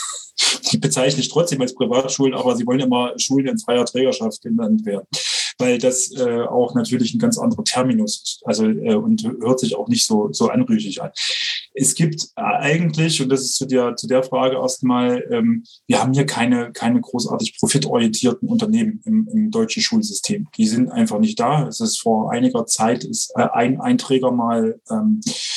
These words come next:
da eingestiegen, aus dem amerikanischen Raum kommen Forms. Es gibt mittlerweile eine, eine in Frankfurt, eine in Berlin, eine in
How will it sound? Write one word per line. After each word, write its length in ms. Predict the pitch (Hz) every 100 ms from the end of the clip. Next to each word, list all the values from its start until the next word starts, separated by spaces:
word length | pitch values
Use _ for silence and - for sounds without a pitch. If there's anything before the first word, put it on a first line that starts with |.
| - - - - - _ - 135
da 640 | 120 120 120 123 123 123 127
eingestiegen, 720 | 127 151 151 - 160 156 147
aus 140 | 131 123
dem 140 | 127
amerikanischen 580 | 123 123 120 120 131 123
Raum 240 | 123 127
kommen 280 | 127 127 120
Forms. 600 | - 131 127 151 151 -
Es 160 | 117 113
gibt 200 | - -
mittlerweile 600 | 123 123 120 117 117 -
eine, 400 | 226 113 226 -
eine 220 | 226 113
in 260 | - 107 151
Frankfurt, 540 | 120 135 - 127 120
eine 120 | 110
in 100 | 110
Berlin, 340 | 110 110 127 131
eine 240 | 113 110
in 220 | - 104